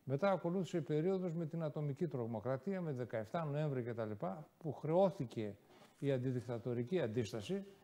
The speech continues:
με τις, με πράξεις, ε, ατομικής τρομοκρατίας. Και δεν ήταν μόνο αυτό, αντιμετωπίσαμε και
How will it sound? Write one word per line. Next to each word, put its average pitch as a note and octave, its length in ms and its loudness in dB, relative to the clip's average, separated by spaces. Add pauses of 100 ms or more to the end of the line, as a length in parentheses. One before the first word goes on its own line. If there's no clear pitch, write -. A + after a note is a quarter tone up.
(560)
με F3+ 200 -2
τις, - 260 -4
με D3 180 0
πράξεις, F3 640 0
ε, D#3 520 0
ατομικής C3+ 560 -2
τρομοκρατίας. D#3 840 0 (920)
Και C3+ 120 0
δεν E3+ 160 2
ήταν F3 160 0
μόνο D3 280 2
αυτό, F3+ 540 2
αντιμετωπίσαμε D#3 800 0
και F#3 500 -2